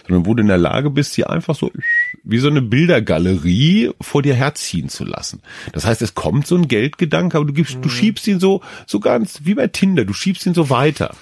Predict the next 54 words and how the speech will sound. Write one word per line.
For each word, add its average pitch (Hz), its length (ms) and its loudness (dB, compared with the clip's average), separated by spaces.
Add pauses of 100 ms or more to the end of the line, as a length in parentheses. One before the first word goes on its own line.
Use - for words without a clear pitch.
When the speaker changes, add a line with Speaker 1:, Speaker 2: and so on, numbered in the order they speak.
(120)
Speaker 1:
Du 110 80 -4
schiebst 143 240 0
Speaker 2:
Wie 139 40 -10
bei 165 60 4
Speaker 1:
ihn 156 40 0
so 151 60 0
Speaker 2:
so 156 60 0
einer 165 100 2
Speaker 1:
weiter. 123 120 0
Speaker 2:
Welle, 135 260 0
wo 110 60 -8
du 117 60 -8
sagst, 113 120 -10
Speaker 1:
Und 120 120 2
dann 143 120 2
kommt 156 200 2
Speaker 2:
„Oh.“ 139 100 0
Speaker 1:
der 123 120 4
Todesangstgedanke, 135 880 0
zack, 117 340 -4
Speaker 2:
Mhm. 113 60 -6
Speaker 1:
und 87 100 -4
dann 117 160 0
kommt 139 240 0
der 131 100 4
Gedanke 113 460 -2
von 107 160 0
der, 85 240 0
vom 107 180 0
Einkaufszettel, 98 800 0
was 82 120 -2
du - 100 -4
jetzt 78 140 0
noch 85 80 2
besorgen 78 280 0
musst, 71 260 -6
zack. - 340 -4 (260)
Und - 120 -6
dann 110 120 2
kommt 113 180 2
der 107 80 4
Gedanke, 98 380 0
„Oh, 78 40 -8
scheiße, - 360 -4
heute 76 180 -2
ist 82 100 -8
Podcast - 380 -4
mit 76 120 -6
Frank“, 71 220 -6
was 73 120 -2
jetzt, 58 220 -4
we-, 82 240 -2
weg, 95 160 0 (240)
ja? - 200 2